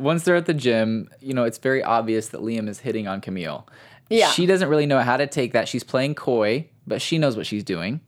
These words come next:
Speaker 2: Yeah.
Speaker 1: And basically she acts like it makes her a little bit uncomfortable 'cause she doesn't wanna, like, go out with a guy who's
Speaker 2: Who
Speaker 1: Kirsten's ex-lover.
Speaker 2: Yeah.
Speaker 1: And
Speaker 2: 'Cause she's a good friend.
Speaker 1: Yeah,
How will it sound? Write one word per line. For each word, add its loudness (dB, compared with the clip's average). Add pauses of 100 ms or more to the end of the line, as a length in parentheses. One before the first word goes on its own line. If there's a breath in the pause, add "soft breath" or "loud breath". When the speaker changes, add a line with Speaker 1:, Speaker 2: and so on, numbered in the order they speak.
(140)
Speaker 2:
Yeah. -2 (100)
Speaker 1:
And 2
basically 0
she -4
acts 0
like -4
it -4
makes -6
her -2
a 0
little -2
bit 0
uncomfortable -4
'cause -6
she -6
doesn't -4
wanna, 0
like, 0
go 2
out 2
with -6
a -2
guy 2 (300 loud breath)
who's -2
Speaker 2:
Who -4
Speaker 1:
Kirsten's -4
ex-lover. -4
Speaker 2:
Yeah. 0
Speaker 1:
And 2
Speaker 2:
'Cause 0
she's 0
a -2
good 0
friend. 2
Speaker 1:
Yeah, 2